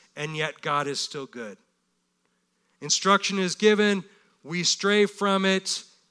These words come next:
and yet God can redeem. We see that over and over again, and that is only possible through faith and through the atoning work and the redemption of Jesus Christ on the cross.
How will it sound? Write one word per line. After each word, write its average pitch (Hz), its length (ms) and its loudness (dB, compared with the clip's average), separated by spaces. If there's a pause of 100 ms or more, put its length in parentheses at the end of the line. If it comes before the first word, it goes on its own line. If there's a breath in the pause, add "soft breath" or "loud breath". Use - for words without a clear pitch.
(120)
and 151 200 -12
yet 151 200 -6 (120)
God 143 460 0 (320)
can 131 240 -12
redeem. 107 480 -14 (760)
We 151 100 -8
see 185 260 0
that 160 160 0
over 147 360 -4
and 139 100 -8
over 135 280 -4
again, 123 260 -8
and 120 160 -10
that 160 160 -4
is 135 240 -6
only 151 340 -10
possible 135 640 -8 (280 loud breath)
through 170 280 -8
faith 151 480 -4 (160 soft breath)
and 135 120 -16
through 160 220 -14
the 139 120 -12
atoning 160 480 -10
work 139 300 -4 (200 soft breath)
and 120 100 -18
the 117 40 -16
redemption 131 840 -14 (280 soft breath)
of 127 120 -18
Jesus 139 380 -10
Christ 135 340 -10
on 123 80 -18
the 113 80 -18
cross. 113 580 -14